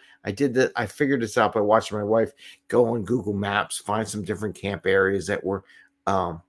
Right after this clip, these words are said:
open to having dogs too. There's a lot of camp areas. So we wanted the whole family to be able to go. So we didn't have to put the dog up in a kennel, save some money on that,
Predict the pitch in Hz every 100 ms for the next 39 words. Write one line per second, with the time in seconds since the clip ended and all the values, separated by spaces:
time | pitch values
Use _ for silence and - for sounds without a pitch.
0 | _ _ _ _ _ - - 127 113 131
1 | 110 110 110 101 101 98 98 - - 95
2 | 98 92 87 92 92 - 90 - 87 90
3 | 85 _ _ _ - 104 104 87 90 90
4 | 92 - 87 87 92 87 80 90 87 82
5 | 85 - 101 98 87 - 92 82 98 95
6 | 92 92 92 _ _ _ - 85 - 127
7 | 110 90 101 - 95 92 - 87 110 120
8 | 90 85 85 92